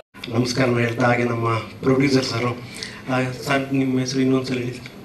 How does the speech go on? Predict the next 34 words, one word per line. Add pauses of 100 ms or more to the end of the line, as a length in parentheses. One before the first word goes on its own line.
(340)
ಲಂಚು
ಲಾಲ್
ಅವರು,
ಅವ್ರನ್ನ
ಇವತ್ತೇ
ಫಸ್ಟ್
ನಾನು
ಪರಿಚಯ
ಆಗಿದ್ದು. (380)
ಲಂಚು
ಲಾಲ್
ಅವರು
ಮೊದಲೇ
ಏನಾದರೂ
ಪರಿಚಯ
ಆಗಿದ್ರೆ
ಅರುಣ್
ಅವ್ರು
ಹೇಳ್ದಂಗೆ
ಇನ್ನೊಂಚೂರು
ಪೇಮೆಂಟ್
ಎಕ್ಸ್ಟ್ರಾ
ಕೇಳ್ತಿದ್ವಿ
ನಾವೆಲ್ಲರೂ. (400)
So
ಈಗ
ಪರಿಚಯ
ಆದ್ರು. (460)
ಆ,
ರಜಕ್
ಅವರು
ಮತ್ತೆ
ಸುದೇಶ್
ಅವರು,